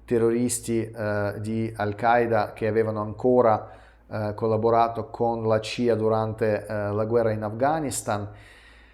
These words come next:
eh, hanno rovinato i rapporti con diversi, eh,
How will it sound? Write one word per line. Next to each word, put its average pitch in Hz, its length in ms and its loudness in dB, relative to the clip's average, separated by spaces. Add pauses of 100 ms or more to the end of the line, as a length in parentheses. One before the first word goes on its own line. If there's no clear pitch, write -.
(500)
eh, 120 500 4
hanno 131 240 2
rovinato 143 500 4
i 127 60 6
rapporti 131 520 2
con 113 160 -6
diversi, 123 640 2
eh, 104 80 -2